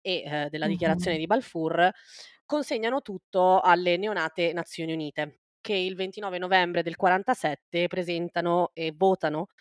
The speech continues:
Speaker 1: il Partition Plan, il piano di ripartizione, che prevedeva la ripartizione della Palestina in uno stato arabo e uno ebraico, insieme ad una zona
Speaker 2: Mh-mh.
Speaker 1: internazionale che comprendesse Gerusalemme e Betlemme.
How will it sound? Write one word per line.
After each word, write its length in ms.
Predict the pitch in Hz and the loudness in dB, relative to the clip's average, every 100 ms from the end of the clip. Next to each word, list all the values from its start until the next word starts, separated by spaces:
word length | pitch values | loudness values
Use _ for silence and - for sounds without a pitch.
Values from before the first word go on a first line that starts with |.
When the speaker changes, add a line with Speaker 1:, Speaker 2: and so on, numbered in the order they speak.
| - - - | -20 -20 -20
Speaker 1:
il 160 | - 233 | -8 -6
Partition 520 | 233 226 208 - 180 | -6 -8 -10 -4 -4
Plan, 220 | 175 151 156 | 0 0 0
il 80 | 165 | -2
piano 180 | 175 170 | -4 -4
di 60 | |
ripartizione, 840 | 156 156 156 _ 151 - 151 139 156 | -6 -6 -6 _ -20 -12 -8 -6 -6
che 120 | 151 | -6
prevedeva 600 | 170 202 208 202 190 180 | -4 -2 0 4 8 8
la 140 | 170 180 | 8 4
ripartizione 600 | 202 226 226 233 - 226 | 2 -2 -2 -8 -2 0
della 140 | 175 | 0
Palestina 560 | 170 196 233 - 226 226 | 0 -4 -6 -8 -8 -6
in 80 | 214 | -4
uno 140 | 202 | -4
stato 300 | 196 170 180 | -4 -4 0
arabo 440 | 180 240 254 320 _ | 2 2 0 -4 _
e 100 | 214 | -6
uno 180 | 208 170 | -4 -2
ebraico, 540 | 156 147 151 - 175 | -4 -4 -6 -4 -4
insieme 400 | 202 233 - 180 | -2 -6 -6 -4
ad 60 | 180 | -2
una 220 | 196 202 | 0 2
zona 160 | 196 165 | 2 0
Speaker 2:
Mh-mh. 20 | |
Speaker 1:
internazionale 920 | 165 185 220 226 - 208 156 165 185 - - - - | -2 -8 -8 -6 -2 -2 0 0 0 -2 -20 -20 -20
che 220 | - 240 - | -2 -2 0
comprendesse 640 | 254 233 226 190 160 185 | -4 -2 -2 -2 -2 -4
Gerusalemme 840 | 170 196 160 170 185 208 226 220 - | -2 -2 0 4 4 2 0 -2 -4
e 140 | 180 | -8
Betlemme. 680 | 175 151 - - 160 160 | -6 -8 -10 -10 -8 -8